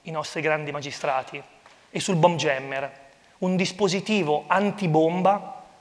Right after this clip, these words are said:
mai voluto installare sulle auto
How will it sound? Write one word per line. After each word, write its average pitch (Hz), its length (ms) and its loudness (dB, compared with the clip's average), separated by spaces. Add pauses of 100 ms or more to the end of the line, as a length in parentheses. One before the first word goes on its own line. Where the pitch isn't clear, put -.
(180)
mai 214 480 10
voluto 196 400 6
installare 180 800 8
sulle 165 320 0
auto 170 520 0